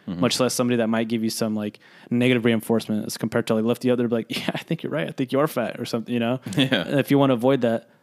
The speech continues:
Speaker 2: then yeah. If you wanna get rid of it, take action, right?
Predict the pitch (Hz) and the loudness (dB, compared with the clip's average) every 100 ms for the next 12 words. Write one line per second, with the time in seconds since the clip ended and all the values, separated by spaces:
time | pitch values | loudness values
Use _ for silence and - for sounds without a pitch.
0 | _ - 135 170 175 - - - _ _ | _ -4 0 0 0 -6 -20 -20 _ _
1 | - 123 123 135 143 147 165 - 127 117 | -12 -2 4 4 6 4 4 2 -2 0
2 | 180 196 - - _ _ - 110 113 | 0 -4 -10 -18 _ _ -8 -2 -2